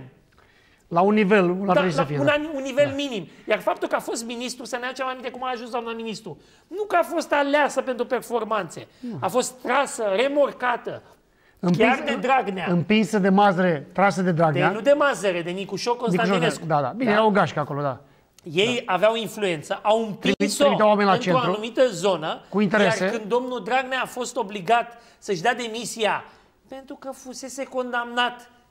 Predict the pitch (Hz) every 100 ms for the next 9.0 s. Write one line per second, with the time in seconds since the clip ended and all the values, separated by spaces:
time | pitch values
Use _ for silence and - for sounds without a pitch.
0 | _ _ - 240 - 262 226 151 - _
1 | _ _ _ _ _ _ - 233 277 277
2 | 185 226 220 - _ _ 156 135 131 120
3 | 247 262 135 - 240 - 226 123 202 180
4 | 202 196 190 185 185 175 - 214 208 208
5 | 180 160 151 156 156 190 - _ _ 156
6 | 190 - - 180 208 156 165 151 214 _
7 | _ _ _ _ _ - 170 147 202 294
8 | 330 - _ _ _ _ - 147 196